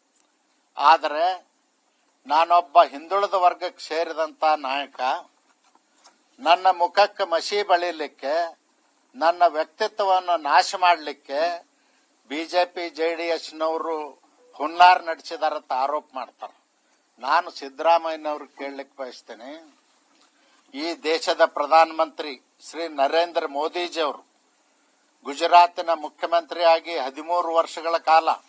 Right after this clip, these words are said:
ದೇಶದ ಪ್ರಧಾನಮಂತ್ರಿಯಾಗಿ ಹತ್ತು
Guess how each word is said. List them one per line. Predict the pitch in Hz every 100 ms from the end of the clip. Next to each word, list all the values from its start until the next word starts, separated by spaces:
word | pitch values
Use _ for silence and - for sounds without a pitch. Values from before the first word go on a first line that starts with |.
| _ _ _ _ _ _ _ _ _ _ _ _ _ _ _
ದೇಶದ | 147 165 - 175 175 170 160 -
ಪ್ರಧಾನಮಂತ್ರಿಯಾಗಿ | 139 147 175 175 170 170 170 170 170 165 151
ಹತ್ತು | 147 -